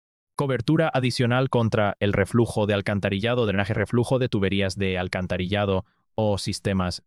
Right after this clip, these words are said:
de drenaje especificado en la póliza. No es una cobertura adicional que sustituya al seguro contra inundaciones por agua superficial.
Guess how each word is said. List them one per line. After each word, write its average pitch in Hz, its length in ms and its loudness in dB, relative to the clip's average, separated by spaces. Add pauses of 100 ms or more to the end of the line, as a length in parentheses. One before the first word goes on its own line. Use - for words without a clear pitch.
de 104 160 0
drenaje 107 420 -2
especificado 95 720 -2
en 87 60 -2
la 80 100 -2
póliza. 90 520 -4 (100)
No 131 240 2
es 147 140 -4
una 131 180 0
cobertura 120 540 2
adicional 110 540 2
que 110 120 2
sustituya 117 720 0
al 104 240 -2
seguro 117 500 0
contra 107 300 0
inundaciones 101 640 0
por 95 180 -2
agua 95 240 0
superficial. 90 840 -6